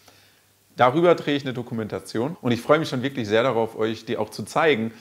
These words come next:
weil das für mich, äh, sehr wertvoll ist und ich glaube, dass ich damit auch vielen einen Anstoß geben kann. Mittlerweile nach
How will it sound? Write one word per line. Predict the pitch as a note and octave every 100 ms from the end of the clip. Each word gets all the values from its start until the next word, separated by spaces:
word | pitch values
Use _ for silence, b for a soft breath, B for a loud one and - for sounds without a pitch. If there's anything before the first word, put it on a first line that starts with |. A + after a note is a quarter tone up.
| B B -
weil | G#2 A2+ A2+ A#2 A2+
das | A2 G#2+
für | A2
mich, | A#2 F#3 - - b b b -
äh, | A#2+ A#2+
sehr | A2+ D3
wertvoll | - E4 - A#2+ G#2
ist | - -
und | A2+ A2 G#2+ -
ich | A2+ -
glaube, | B2 B2+ D3+
dass | C3+ B2+
ich | A#2+
damit | B2 A#2+ C3
auch | G#2+
vielen | - B2 B2+ C#3 C#3+ -
einen | A2+ -
Anstoß | B2+ C3+ G#2+ G2
geben | - G2+ G2
kann. | - G#2 - -
Mittlerweile | A#2 B2 G#2+ A2 C#3
nach | A#2+ G#2